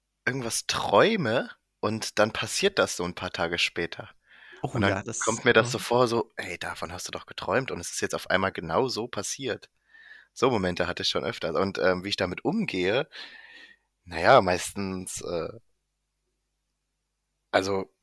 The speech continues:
Speaker 1: <clears throat> wenn ich das, wenn mir das mit Menschen passiert, ne, dann sage ich schon so: "Boah, ich hab grad <laughs> voll das Déjà-vu."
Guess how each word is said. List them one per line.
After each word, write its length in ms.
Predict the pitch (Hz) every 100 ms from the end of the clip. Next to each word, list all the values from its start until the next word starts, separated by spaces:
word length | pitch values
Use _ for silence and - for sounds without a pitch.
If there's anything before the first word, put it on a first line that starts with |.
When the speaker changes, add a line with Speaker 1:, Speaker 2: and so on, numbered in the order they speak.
| _ _ - -
Speaker 1:
<clears throat> 420 | 110 98 82 -
wenn 120 | 90
ich 80 | -
das, 160 | 92 90
wenn 100 | 104
mir 80 |
das 100 | 98 101
mit 140 | -
Menschen 280 | 101 131 175
passiert, 440 | 170 - 160 160
ne, 120 | 147
dann 160 | 143 -
sage 220 | 107 120
ich 80 | 117
schon 180 | 139 131
so: 100 | 117
"Boah, 240 | - 101
ich 100 | 107
hab 100 | 131 -
grad 160 | 113
<laughs> 0 |
voll 260 | - - 151 -
das 200 | - -
Déjà-vu." 680 | 131 117 101 107 135 180